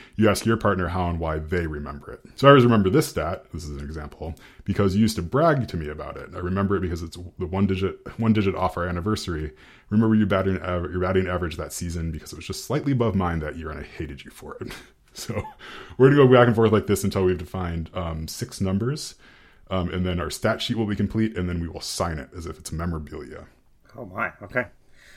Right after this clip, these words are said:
Speaker 1: Yeah. Okay, so, uh, let's start back up at the top. This is sort of the rough thing, and we'll, I'm sure as, as soon as we get to a round, we'll have to reread a lot of these <laughs> rules.
Speaker 2: Oh,
Speaker 1: But,
Speaker 2: for sure.
Speaker 1: um, yeah, okay, let's start with, uh, we need to def-, we need to name ourselves and then decide the place at which we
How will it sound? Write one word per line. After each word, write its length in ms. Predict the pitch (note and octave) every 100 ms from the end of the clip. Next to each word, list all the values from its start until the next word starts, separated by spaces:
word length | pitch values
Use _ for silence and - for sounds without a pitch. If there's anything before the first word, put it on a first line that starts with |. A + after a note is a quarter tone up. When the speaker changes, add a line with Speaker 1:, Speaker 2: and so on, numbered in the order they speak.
| -
Speaker 1:
Yeah. 240 | F#2+ - - - - - -
Okay, 200 | C3+ B2
so, 260 | - A#2+ A#2+
uh, 160 | A#2+ A2+
let's 220 | B2 B2+
start 180 | C#3+ C3
back 100 | C3+
up 60 |
at 80 | A2
the 60 | G2+
top. 280 | G2 F#2+
This 240 | A2 G#2+ G#2
is 140 | A2+
sort 120 | C3
of 40 | A2
the 60 |
rough 180 | G#2+ G#2+
thing, 140 | A2 G#2
and 140 | G2
we'll, 260 | G#2 G2+ G2+
I'm 100 | G2+
sure 280 | - A2 G2
as, 160 | F2+ A#2+
as 140 | -
soon 180 | - G#2
as 80 | F#2
we 60 |
get 140 | F2+ -
to 100 | F2+
a 60 |
round, 280 | E2 D#2 D2
we'll 120 | D#2
have 120 | F2 -
to 80 |
reread 500 | D#2 D#2 D2+ D2+ E2 -
a 40 |
lot 80 | E2
of 60 | D#2+
these 140 | D#2+
<laughs> 200 | D#2+ E2
rules. 240 | G3 - -
Speaker 2:
Oh, 60 |
Speaker 1:
But, 140 | D#3+ A#2+
Speaker 2:
for 60 |
sure. 200 | - G#2 F2+ - - B2
Speaker 1:
um, 260 | A#2 F#2 -
yeah, 140 | B2
okay, 180 | A#2 A2
let's 220 | G#2 B2+
start 320 | - C#3+ C3+ A#2
with, 320 | A2+ G#2 -
uh, 380 | G#2 F#2+ F#2+ F#2+
we 80 | G#2
need 140 | G2+
to 60 | G2
def-, 240 | F#2+ -
we 120 | A2
need 120 | G2+ F2+
to 80 |
name 320 | F#2 F#2 G#2 B2+
ourselves 480 | C3 C#3+ C3 C3
and 160 | A#2+ G2+
then 80 | F2+
decide 360 | E2 G2+ F#2+
the 60 | D#2+
place 480 | - - G2 G#2 -
at 80 | G2
which 180 | F2+ -
we 140 | E2+